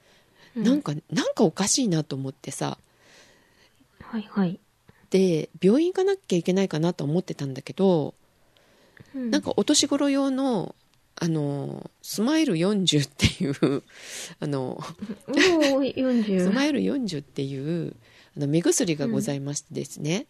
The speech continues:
Speaker 2: で、ピント、
Speaker 1: はい。
Speaker 2: あの、書いてあるの。ピントが合わないお年頃の方にみたいな感じ。
Speaker 1: はいはいはい。
Speaker 2: <laughs> 霞むとか。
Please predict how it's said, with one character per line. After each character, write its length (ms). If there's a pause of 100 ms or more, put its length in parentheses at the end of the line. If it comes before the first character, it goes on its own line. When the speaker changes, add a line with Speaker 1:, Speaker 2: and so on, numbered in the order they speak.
(420)
Speaker 2:
で、 100
ピ 160
ン 80
ト、 260
Speaker 1:
は 140
い。 40
Speaker 2:
あ 40
の、 180
書 80
い 60
て 80
あ 40
る 80
の。 200 (400)
ピ 120
ン 140
ト 140
が 220
合 60
わ 200
な 200
い 80
お 100
年 200
頃 200
の 100
方 220
に 120
み 120
た 80
い 20
な 80
感 180
じ。 140
Speaker 1:
は 60
い 40 (760)
は 80
い 20
は 0
い。 20
Speaker 2:
<laughs> 0
霞 320
む 140
と 120
か。 300